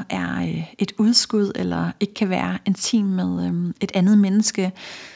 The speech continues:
men man har brug for fysisk space omkring sig. Ensomheden bliver med tiden til en selvstændighed, man ikke kan gå på kompromis med.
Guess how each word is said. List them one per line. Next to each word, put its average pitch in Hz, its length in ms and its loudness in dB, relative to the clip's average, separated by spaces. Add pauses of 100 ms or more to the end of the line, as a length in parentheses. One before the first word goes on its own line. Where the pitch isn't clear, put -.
(120)
men 220 140 8
man 226 140 8
har 226 180 2
brug 226 220 2
for 196 360 -6 (120)
fysisk - 720 0
space - 560 -2
omkring - 420 -2
sig. - 240 -2 (720)
Ensomheden 202 600 6
bliver 202 320 -2 (120)
med 208 180 8
tiden 226 400 4
til - 300 -2
en 202 240 4 (240)
selvstændighed, 202 1080 4
man 190 240 2
ikke 190 240 -2
kan 202 220 -2 (220)
gå 202 120 4
på 196 400 -2
kompromis 190 500 6
med. 180 180 0